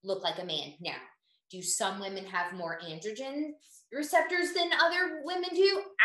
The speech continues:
Absolutely, but that comes down to genetics. So genetics do play a part. Um, it's just such a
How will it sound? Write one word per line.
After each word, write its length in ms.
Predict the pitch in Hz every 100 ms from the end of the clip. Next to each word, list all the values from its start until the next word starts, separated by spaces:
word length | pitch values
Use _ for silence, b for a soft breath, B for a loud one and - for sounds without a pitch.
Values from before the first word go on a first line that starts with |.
| -
Absolutely, 680 | - - 226 220 196 190 160
but 80 | 165
that 220 | 170 175
comes 220 | 185 175
down 180 | 180 165 -
to 120 | 175
genetics. 580 | 180 180 151 - - -
So 140 | 160
genetics 560 | 160 160 151 - - -
do 140 | 160 156
play 180 | 151
a 80 | 156
part. 240 | 381 359 - - B B B -
Um, 300 | 214 190 190
it's 220 | 254 -
just 280 | 226 - -
such 340 | 294 277 277 -
a 420 | 240 233 226 208